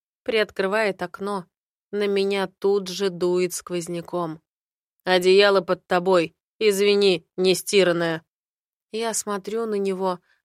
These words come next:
на пару капель крови, что остались единственными свидетелями потерянной девственности. Накрываюсь им и продолжаю смотреть на Матвея.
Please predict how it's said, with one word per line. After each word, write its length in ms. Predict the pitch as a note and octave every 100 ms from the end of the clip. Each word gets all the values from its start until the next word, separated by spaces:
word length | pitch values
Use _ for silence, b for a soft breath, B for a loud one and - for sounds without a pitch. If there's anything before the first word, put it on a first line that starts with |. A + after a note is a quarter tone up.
| G#3
на 160 | G3+
пару 400 | F#3+ G#3 G#3 G3
капель 420 | F#3 G3+ G3 F#3
крови, 480 | E3+ F#3 G3+ G3+ F#3 B B B
что 320 | - - F#3
остались 600 | F3+ - F#3+ F#3 F3+ -
единственными 800 | F#3+ F3+ F3+ F3+ - F#3 F3+ F3+
свидетелями 720 | E3+ F#3 F3+ F3+ F3 E3+ F3
потерянной 640 | E3+ F#3 E3+ F#3 F3 F3 F3
девственности. 880 | E3 F3 - - E3+ E3+ - E3+ E3 _ _ _ _
Накрываюсь 920 | - A3+ G#3 G3+ F#3+ A3 G#3+ G#3 - -
им 300 | G3+ G3 F#3+ b b -
и 120 | G3+
продолжаю 840 | G3 G3 F3+ F3+ F3 F3 G3 F#3+
смотреть 640 | - F3+ F3 F3 F#3+ F#3
на 100 | F3+
Матвея. 600 | F3 E3+ F3 F3+ F3 F3